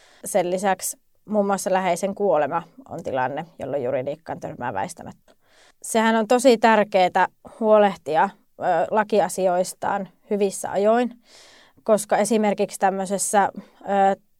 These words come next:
talokauppatilanteessa voi käydä sillä tavalla, että jos ostaja ei ajoissa reklamoi myyjää, niin ostaja saattaa menettää oikeuden vedota niihin virheisiin.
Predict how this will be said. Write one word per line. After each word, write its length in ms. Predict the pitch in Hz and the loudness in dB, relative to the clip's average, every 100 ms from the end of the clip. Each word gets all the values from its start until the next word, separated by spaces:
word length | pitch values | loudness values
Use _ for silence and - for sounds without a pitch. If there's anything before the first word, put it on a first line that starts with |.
| _ | _
talokauppatilanteessa 1700 | 233 226 208 190 185 - - 208 196 208 208 226 202 185 117 175 - 185 | 4 6 6 4 -2 -16 2 4 4 0 0 2 2 0 -4 -4 -4 0
voi 160 | 190 | 0
käydä 260 | 190 196 202 | 2 2 0
sillä 320 | 202 247 208 | 2 0 0
tavalla, 300 | 190 180 180 | 0 0 0
että 180 | 180 196 | 0 0
jos 300 | 190 196 - | 0 -2 -4
ostaja 460 | 208 208 190 160 151 | -4 -2 -4 0 0
ei 80 | 185 | 0
ajoissa 540 | 220 226 220 - 220 - _ - _ _ | 0 2 0 -2 -6 -6 _ -20 _ _
reklamoi 500 | 269 277 247 202 196 | 2 2 2 0 0
myyjää, 640 | 190 196 190 180 180 180 180 _ | -2 -2 -2 0 2 0 -2 _
niin 360 | - 190 185 180 | -8 -4 -4 -4
ostaja 380 | 202 190 - 139 | -6 -6 -6 -6
saattaa 500 | 165 180 - 196 196 185 | -4 -8 -4 -2 -2 -2
menettää 460 | 208 202 208 208 | -2 -2 0 0
oikeuden 580 | 220 208 208 151 156 175 - _ _ _ - _ 226 | 2 0 0 -2 -2 -6 -12 _ _ _ -20 _ 2
vedota 400 | 220 190 - 180 _ _ - | 4 4 2 -8 _ _ -16
niihin 280 | 165 185 | -12 -8
virheisiin. 800 | 143 - 175 - 160 - 117 165 | -6 -6 -8 -8 -6 -6 -6 -8